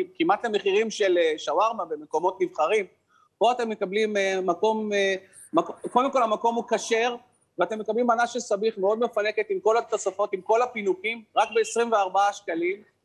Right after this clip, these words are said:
אני יותר מממליץ על המקום, הוא פשוט מקום קטן, מקסים, הוא פשוט נחבא אל הכלים, ואני, זו השליחות שלי למצוא את כל המקומות הקטנים שאף אחד לא שם לב אליהם, ואני יותר מנהנה לכתוב על המקום הזה. המנה סביח הייתה נהדרת, הם הכינו אותה בהקפדה רבה,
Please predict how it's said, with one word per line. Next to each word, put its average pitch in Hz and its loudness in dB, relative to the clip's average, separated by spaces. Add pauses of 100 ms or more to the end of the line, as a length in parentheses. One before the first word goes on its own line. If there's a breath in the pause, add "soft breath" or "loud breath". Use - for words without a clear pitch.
(220)
אני 175 2
יותר 208 2
מממליץ 294 0
על 254 2
המקום, 247 0
הוא 190 -2
פשוט 185 -6
מקום 220 0
קטן, 190 0
מקסים, 185 -4
הוא 170 -8
פשוט 226 -2
נחבא 214 0
אל 208 0
הכלים, 190 -2
ואני, 160 0
זו 196 2
השליחות 208 0
שלי 185 0
למצוא 202 -2
את 196 -2
כל 202 2
המקומות 185 -2
הקטנים 180 0
שאף 175 0
אחד 170 0
לא 151 0
שם 147 -2
לב 147 0
אליהם, 151 -2 (560)
ואני 175 2
יותר 190 0
מנהנה 247 0
לכתוב 233 0
על 214 2
המקום 185 -2
הזה. 190 0 (160)
המנה 196 2
סביח 220 -2
הייתה 190 0
נהדרת, 185 -2
הם 160 -16
הכינו 202 -2
אותה 185 0
בהקפדה 165 0
רבה, 180 2